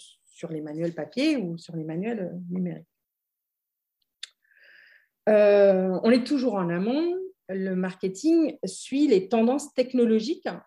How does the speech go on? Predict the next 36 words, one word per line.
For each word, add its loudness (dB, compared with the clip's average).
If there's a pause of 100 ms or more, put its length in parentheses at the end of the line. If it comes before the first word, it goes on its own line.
(140)
et -4
puis -6
les, -2
les -6
produits -8
qu'elles -2
génèrent. -4 (720)
Euh, -2
par -8
exemple, -2
il -6
va 0
s'intéresser 2
au 4
boom -4
des -4
posca-, -4
des -4
podcasts, -2
il -4
va -6
s'intéresser -8
au -4
webtoon, 0 (520)
euh, -4
il -4
va -6
s'intéresser -6
à 2
la -2
révolution -6
à -6
venir, 0
euh, -6
du -10
métavers. 0